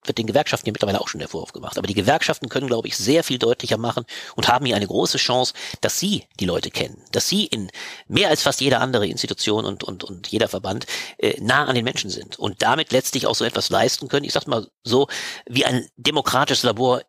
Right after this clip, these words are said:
im kleineren, im engeren Sinne. Sie können mit den Menschen sprechen, sie können aber auch deutlich machen, dass so etwas wie demokratische Arbeit in den Betrieben stattfindet, aber auch oberhalb der Betriebe zwischen den Kapitalseite und den, den Gewerkschaften, dass all diese Institutionen,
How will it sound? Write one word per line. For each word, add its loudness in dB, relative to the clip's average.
im -2
kleineren, 2
im -8
engeren 0
Sinne. 0
Sie -2
können 0
mit -2
den 2
Menschen -2
sprechen, 0
sie -2
können 0
aber 2
auch -4
deutlich 0
machen, 0
dass 2
so 0
etwas 0
wie -2
demokratische 2
Arbeit 2
in -2
den 0
Betrieben -2
stattfindet, -2
aber 4
auch -4
oberhalb 4
der 4
Betriebe 0
zwischen -2
den 0
Kapitalseite 2
und -6
den, -6
den -4
Gewerkschaften, 0
dass 2
all 4
diese 0
Institutionen, -2